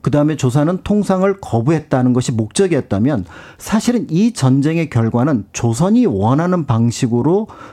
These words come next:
결론이 이루어졌다. 이렇게 볼 수가 있습니다. 실제로 미국과 정식으로 통상을 맺은 것은 천팔백팔십이 년인데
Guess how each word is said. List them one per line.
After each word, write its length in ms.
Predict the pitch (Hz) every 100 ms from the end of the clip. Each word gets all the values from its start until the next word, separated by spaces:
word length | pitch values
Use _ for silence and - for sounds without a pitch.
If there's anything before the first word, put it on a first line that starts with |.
| -
결론이 460 | - 131 147 160 -
이루어졌다. 720 | 165 190 214 127 - 127 98 - - _ _ _ -
이렇게 300 | 143 160 175
볼 160 | 131 127
수가 160 | 143
있습니다. 480 | 151 175 196 131 110
실제로 560 | 107 190 - 190 190 180 - - -
미국과 580 | 127 147 208 208 196 185
정식으로 800 | 139 127 143 143 185 170 180 180
통상을 400 | 196 196 190 185
맺은 320 | 120 113 139
것은 260 | 120 120 160
천팔백팔십이 760 | 185 180 185 - 202 - 143
년인데 520 | 110 117 110 165 120